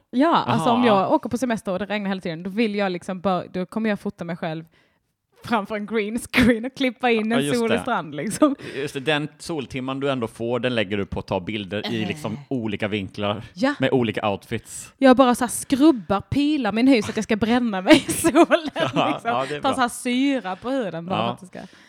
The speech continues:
Speaker 2: Eh, nej, men det var ju lite, men det visste vi innan, så att det var inget, eh, f-, f-,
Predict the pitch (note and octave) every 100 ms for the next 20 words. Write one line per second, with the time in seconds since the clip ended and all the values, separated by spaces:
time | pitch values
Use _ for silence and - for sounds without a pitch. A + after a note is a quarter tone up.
0 | - G#2 G#2 A2 G#2+ C#3 F3+ F3+ F3+ F#3
1 | E3+ D#3 D3+ D#3+ B2 D3+ F3 - D3+ E3
2 | B2+ - - C#3 D3+ C3+ A2 - - G#2+
3 | G#2 A2+ - A#2+